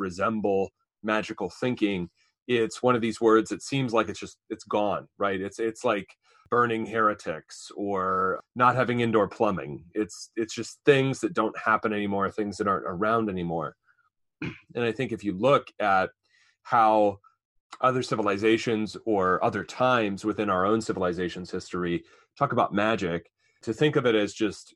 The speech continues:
kind of, uh, Harry Potter type stuff is probably the wrong way to think of it, because maybe a broader way to think is gonna get us into the discussion of money, how money and magic are related.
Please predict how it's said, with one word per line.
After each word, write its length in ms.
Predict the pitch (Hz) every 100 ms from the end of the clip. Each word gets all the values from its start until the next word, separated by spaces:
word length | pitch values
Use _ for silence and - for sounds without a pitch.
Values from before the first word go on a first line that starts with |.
| -
kind 180 | 117
of, 240 | 98 92 -
uh, 260 | 98 90 82
Harry 280 | 92 113 104
Potter 320 | - 110 104
type 220 | - 90
stuff 340 | - 101 87 95
is 120 | -
probably 760 | - 127 113 101 101 95 92 - _ _ _
the 60 | 101
wrong 280 | 104 101 95
way 120 | 92
to 60 | -
think 260 | - 120
of 100 | 110
it, 160 | 90 82 - _ _ _ -
because 480 | 104 120 104 - _
maybe 460 | 117 127 120 107 101
a 80 | 107
broader 400 | 95 123 135 117
way 260 | 104 101 98
to 120 | 95
think 440 | - 104 95 - _ _ _ _ -
is 120 | 110
gonna 180 | 120 107
get 180 | 135
us 140 | 151 156
into 140 | 127
the 80 | 110
discussion 380 | 107 - 113 107
of 60 | 95
money, 320 | 101 107 101
how 140 | 107
money 320 | 104 107 113
and 120 | 101 95
magic 380 | 98 98 104
are 100 | 98
related. 540 | 82 90 107 110 92